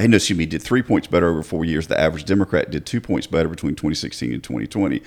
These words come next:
So I do think, listen, I, I think the Northeastern district that Valerie Jordan's in is, is more of a challenge because it's more rural.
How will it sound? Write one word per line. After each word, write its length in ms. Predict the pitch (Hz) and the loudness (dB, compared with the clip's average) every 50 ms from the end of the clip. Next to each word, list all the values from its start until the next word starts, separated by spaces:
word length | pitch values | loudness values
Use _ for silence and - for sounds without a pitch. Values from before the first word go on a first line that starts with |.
| - - - - | -14 -20 -18 -10
So 160 | - - 101 | 0 2 6
I 80 | 73 98 | 6 6
do 220 | 92 110 123 123 | 6 6 2 2
think, 260 | - - 98 85 - | 4 4 2 2 4
listen, 340 | - 95 92 - - 69 - - - | 2 2 2 2 -2 -4 -4 -4 -4
I, 160 | - 65 65 - - | -4 -4 -4 -2 -2
I 120 | 90 82 | -2 -2
think 220 | - - 87 - - | -2 -2 -4 -4 -4
the 40 | |
Northeastern 540 | 80 80 85 87 85 - 90 85 - 85 80 | -4 -2 -2 -2 0 -2 -4 -2 -2 -4 -4
district 380 | 78 85 85 - - - - - | -2 -4 -6 -6 -6 -10 -8 -8
that 80 | 65 | -6
Valerie 320 | 60 87 82 80 80 78 71 | 0 2 2 2 2 0 -2
Jordan's 400 | 73 - 80 80 80 78 73 71 | -2 -4 -4 -2 -2 -4 -4 -2
in 300 | 82 80 80 82 80 82 - - - - - _ _ | 0 2 2 2 0 -2 -6 -12 -20 -20 -20 _ _
is, 260 | 82 80 82 76 - - | -2 -2 -2 -4 -6 0
is 160 | - 85 78 | 0 0 2
more 240 | 82 80 80 85 87 | 2 2 2 2 2
of 60 | 85 | 0
a 40 | 80 | 0
challenge 460 | - - 82 82 87 92 104 110 - | 0 2 2 4 4 2 0 0 -2
because 320 | - 71 - - 78 76 78 | -4 -4 -2 -2 -2 -2 -2
it's 120 | 62 - | -6 -4
more 200 | 73 78 76 65 | -4 -4 -2 -2
rural. 500 | 65 73 76 82 87 92 104 107 120 120 | -2 -2 0 2 2 2 2 0 -2 -4